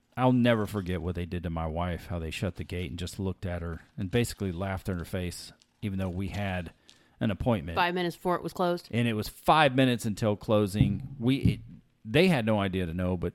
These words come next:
Speaker 1: she needed the, the vehicle to go down and, and take care of, uh, our daughter's, um, appointment at, at, like, Children's Hospital. You can't get our van down there. So anyway, um, this guy, Kenny,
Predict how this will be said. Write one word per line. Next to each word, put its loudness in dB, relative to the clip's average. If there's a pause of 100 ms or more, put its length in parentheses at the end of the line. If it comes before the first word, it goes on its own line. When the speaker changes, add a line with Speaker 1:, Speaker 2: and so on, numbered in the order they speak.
(100)
Speaker 1:
she -4
needed 2
the, 0
the -2
vehicle 0
to -2
go -2
down 0
and, -2 (640)
and 0
take -2
care 6
of, 0
uh, 2 (180)
our 2
daughter's, 2 (320)
um, -6 (760)
appointment 0
at, -4
at, -6
like, -2
Children's 2
Hospital. -4
You -2
can't 0
get 0
our 4
van -2
down -4
there. -10
So -4 (300)
anyway, 4 (580)
um, 4
this 4
guy, 6
Kenny, 2